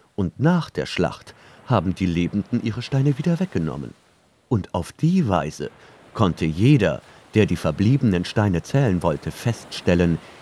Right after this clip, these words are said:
wie viele erschlagen worden waren. Ich schüttelte den Kopf. Das war in einer viel ferneren Vergangenheit,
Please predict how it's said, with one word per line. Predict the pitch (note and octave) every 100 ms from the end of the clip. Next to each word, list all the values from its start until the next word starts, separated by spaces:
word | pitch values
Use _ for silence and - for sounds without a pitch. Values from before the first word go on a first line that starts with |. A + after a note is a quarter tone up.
| -
wie | - A#2+ A#2
viele | - F#2 F2
erschlagen | - - F3+ C#3+ E2
worden | D2+ C#2 E2
waren. | D#2+ C2+ - - - - - - - - - - - -
Ich | E2 -
schüttelte | - G2+ F2 F2
den | E2+ E2
Kopf. | - - - - - - - - _ - - _ - - - -
Das | G#2 -
war | A2+ B2
in | A2+
einer | - A2 G2
viel | - B2 G#2
ferneren | - G#2 G#2 E2 E2
Vergangenheit, | F2+ E2 F2 E2+ D#2+ B1 -